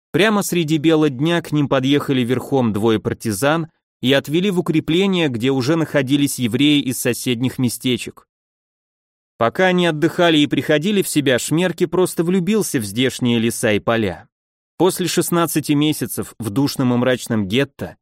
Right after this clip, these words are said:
лес казался ему сказочной страной, зеленой легендой. Он чувствовал себя диким зверем, которого выпустили из клетки обратно в джунгли. Впрочем, настроение Шмерке скоро переменилось. Он был обескуражен тем,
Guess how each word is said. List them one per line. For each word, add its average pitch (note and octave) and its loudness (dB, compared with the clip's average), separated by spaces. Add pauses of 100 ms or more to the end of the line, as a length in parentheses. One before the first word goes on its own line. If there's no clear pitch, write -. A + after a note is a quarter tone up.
(280)
лес D3+ 2
казался E3+ 0
ему E3 0
сказочной D#3 0
страной, C#3+ -2
зеленой F3 0
легендой. F#3 -2 (640)
Он C#3+ 2
чувствовал E3 2
себя D3 2
диким C#3+ -2
зверем, B2 2
которого B2 0
выпустили B2+ 0
из G#2+ -2
клетки E3+ 0 (200)
обратно F3 0
в D3 -4
джунгли. A#2+ -4 (760)
Впрочем, G#3+ 0
настроение F#3+ 2
Шмерке F3 0
скоро D#3+ 0
переменилось. B2+ 0 (560)
Он C#3+ 0
был E3 4
обескуражен D#3+ 2
тем, F3 -2